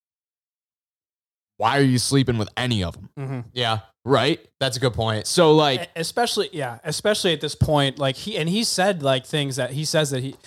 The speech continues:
Speaker 2: she wa-, he, sorry. She was the first person that he said, "I'm falling in love with you too."
Speaker 3: Okay.
Speaker 2: Okay.
Speaker 1: He
Speaker 2: So, so, like, he definitely gi-, is giving off the vibe that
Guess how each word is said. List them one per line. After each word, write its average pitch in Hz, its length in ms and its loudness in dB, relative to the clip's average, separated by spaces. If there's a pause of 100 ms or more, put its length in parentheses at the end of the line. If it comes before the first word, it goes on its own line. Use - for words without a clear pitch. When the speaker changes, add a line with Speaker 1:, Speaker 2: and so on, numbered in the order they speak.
(140)
Speaker 2:
she 170 140 -4
wa-, 185 160 0
he, 180 260 -4 (440)
sorry. 117 220 -8 (1040)
She 190 240 0
was 208 240 2
the 160 80 -2
first 156 380 0
person 139 400 -4
that 123 140 -6
he 143 200 -6
said, 131 440 -2
"I'm 127 180 -8
falling 120 400 -8
in 110 80 -12
love 110 240 -12
with 104 100 -12
you 113 300 -20 (120)
too." 123 320 -8 (400)
Speaker 3:
Okay. 98 340 -4 (220)
Speaker 2:
Okay. 120 280 -8
Speaker 1:
He 190 140 0
Speaker 2:
So, 143 320 2
so, 151 280 2
like, 147 280 0
he 175 120 -4
definitely 175 500 2
gi-, 147 360 -4
is 131 140 -4
giving 151 340 0
off 135 220 0
the 127 120 -8
vibe 127 400 -2
that 120 280 -6